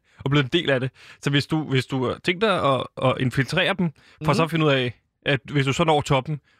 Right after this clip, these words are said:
Speaker 1: og så allerede nu ved, at du har tænkt dig at blive leder, så skal du ikke infiltrere dem. Har du tænkt over det?
Speaker 2: Men det er jo bare for at dække mig ind og dække sagen. Forstår du ikke, hvis man ligesom,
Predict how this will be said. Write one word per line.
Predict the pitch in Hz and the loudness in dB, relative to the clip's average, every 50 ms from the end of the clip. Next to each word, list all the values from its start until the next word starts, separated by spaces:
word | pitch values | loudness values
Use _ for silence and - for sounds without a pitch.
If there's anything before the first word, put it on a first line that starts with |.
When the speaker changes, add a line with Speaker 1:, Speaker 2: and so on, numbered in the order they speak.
| _ | _
Speaker 1:
og | - 131 | -4 -2
så | - | 0
allerede | - 151 156 147 143 139 | 0 0 0 0 2 2
nu | 151 165 | 2 2
ved, | 151 147 156 143 | 2 0 0 0
at | 123 | 0
du | 135 | 0
har | 135 | 0
tænkt | 123 143 143 | 0 0 -2
dig | 135 | -2
at | 135 | 0
blive | 131 135 127 | 0 0 0
leder, | 120 123 123 131 135 | 2 0 0 -2 -2
så | - - | -4 -4
skal | 175 - 208 165 | -2 -2 0 0
du | - 147 | 2 0
ikke | 165 156 160 | 2 0 -2
infiltrere | 143 135 127 120 - 127 127 - - | -2 -4 -6 -6 -4 -4 -4 -4 -6
dem. | 123 110 - _ _ _ _ _ _ _ _ _ _ _ _ _ _ _ _ _ _ _ _ _ _ _ _ _ _ - - - _ - - - _ _ - - | -8 -12 -14 _ _ _ _ _ _ _ _ _ _ _ _ _ _ _ _ _ _ _ _ _ _ _ _ _ _ -12 -12 -10 _ -10 -10 -10 _ _ -6 -2
Har | - | 0
du | 131 | 0
tænkt | 123 - 190 190 | 2 2 2 2
over | 190 151 | 2 4
det? | 139 156 151 | 4 4 2
Speaker 2:
Men | 190 185 | 2 2
det | 170 | 2
er | 196 | 2
jo | 170 165 | 0 2
bare | 156 170 175 202 202 | 2 0 0 0 0
for | - 214 | -2 -4
at | 190 - | -2 -2
dække | 175 160 - | -4 -2 -2
mig | 156 143 139 | 0 0 0
ind | 156 185 - - - _ _ _ _ _ _ _ _ _ _ - | 0 -2 -4 -10 -18 _ _ _ _ _ _ _ _ _ _ -10
og | - 156 - | -8 -2 0
dække | 160 170 - | 0 0 0
sagen. | - 175 160 151 147 | 0 -2 -2 -2 -4
Forstår | - - 180 - - 220 220 208 | -2 -2 -2 0 0 0 0 0
du | 202 190 | 2 0
ikke, | 190 190 - | 0 0 0
hvis | - 190 185 - - | -2 -2 -2 -2 -4
man | 175 180 180 | -4 -2 -2
ligesom, | 180 185 202 208 - 220 196 | 0 0 -2 -2 0 -2 -2